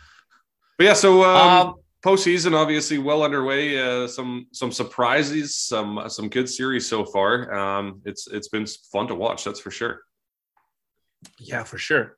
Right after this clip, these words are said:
Speaker 2: Uh, what I'm kinda surprised about, uh, apa-, aside from the lack of shutouts,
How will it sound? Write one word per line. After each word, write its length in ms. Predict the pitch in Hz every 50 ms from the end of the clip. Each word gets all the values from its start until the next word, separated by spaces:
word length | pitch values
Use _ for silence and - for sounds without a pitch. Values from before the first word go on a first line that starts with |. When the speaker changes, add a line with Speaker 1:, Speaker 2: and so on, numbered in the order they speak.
| _
Speaker 2:
Uh, 380 | 131 131 127 123 127 127 127 117
what 480 | - 123 113 110 123 147 156 151 - - -
I'm 320 | 123 143 175 170 156 156 _
kinda 380 | - 160 143 131 131 123 120 113
surprised 580 | - - - - 107 - - 127 143 147 143
about, 320 | 151 160 165 170 170 - - - - - _ _ _ _ _ _ -
uh, 340 | 135 139 127 120 117 117 -
apa-, 260 | 120 - - - -
aside 440 | - 131 127 - 127 123 131 135 127
from 500 | - - 120 117 113 117 113 104 107 - -
the 480 | 131 117 110 113 123 117 117 113 113 110
lack 260 | 113 117 117 - 117
of 80 | 107
shutouts, 600 | - - - 110 113 120 143 175 185 - - -